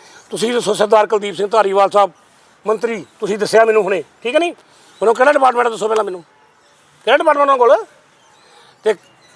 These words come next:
ਖੱਲਾ ਐਂ ਕਰਕੇ ਬਣਾ ਦੇਣਾ ਮੰਤਰੀ, ਕੀ ਫਾਇਦਾ?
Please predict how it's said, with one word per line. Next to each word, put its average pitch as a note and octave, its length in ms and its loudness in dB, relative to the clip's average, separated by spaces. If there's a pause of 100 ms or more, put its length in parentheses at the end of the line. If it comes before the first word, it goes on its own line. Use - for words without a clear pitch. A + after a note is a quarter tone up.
(1200)
ਖੱਲਾ F#3+ 440 0 (840)
ਐਂ E3+ 180 -10
ਕਰਕੇ F3 200 -2
ਬਣਾ F#3 280 -2
ਦੇਣਾ F#3 140 -2
ਮੰਤਰੀ, F3+ 420 -4 (280)
ਕੀ G3+ 100 -12
ਫਾਇਦਾ? F3 300 -4